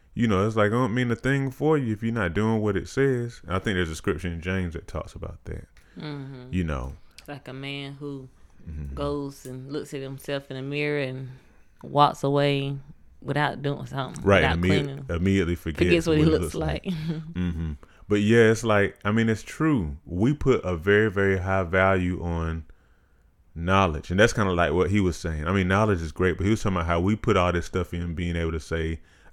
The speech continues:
Speaker 1: "I know this," or, "I got this kind of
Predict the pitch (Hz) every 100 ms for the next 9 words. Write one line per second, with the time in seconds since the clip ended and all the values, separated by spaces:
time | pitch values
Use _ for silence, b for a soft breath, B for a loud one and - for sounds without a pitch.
0 | - 87 85 82 87 82 76 73 71 -
1 | 76 76 71 73 b b b b b -
2 | 85 87 85 - - - 76 92 - 95
3 | 82 76 71